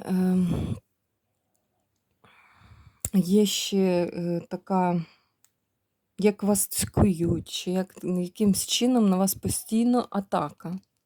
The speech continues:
От, е, атакують, чи як-то нападають. От у вас після цього дуже важко вам, м, прийти до тями, як, м.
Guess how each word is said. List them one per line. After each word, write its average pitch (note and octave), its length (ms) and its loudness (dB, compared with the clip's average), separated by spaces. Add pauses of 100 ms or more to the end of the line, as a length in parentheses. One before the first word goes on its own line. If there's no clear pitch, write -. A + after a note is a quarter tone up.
(160)
От, F3 220 -6
е, E3+ 340 2 (340)
атакують, G3 760 2
чи - 200 -4 (300)
як-то F3 580 -6 (160)
нападають. F3 760 -2
От E3 180 -12
у E3 100 -8
вас F#3+ 380 -4 (520)
після F#3+ 320 2
цього G#3+ 440 0
дуже G3+ 400 0
важко F#3+ 480 -2
вам, F#3+ 360 4 (1500)
м, E3+ 380 -4 (1200)
прийти G3 360 0
до F#3+ 160 2
тями, D#3 500 -6
як, - 460 -12 (840)
м. F3 300 -6